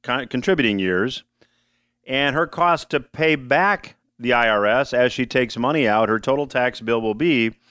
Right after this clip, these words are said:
a hundred one thousand five hundred and sixty-two dollars. Is that a good deal? You have saved ten thousand dollars in taxes as you contribute.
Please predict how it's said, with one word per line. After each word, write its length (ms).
a 120
hundred 280
one 280
thousand 520
five 280
hundred 180
and 140
sixty-two 420
dollars. 560
Is 140
that 140
a 60
good 220
deal? 400
You 220
have 100
saved 460
ten 240
thousand 400
dollars 360
in 140
taxes 540
as 280
you 120
contribute. 760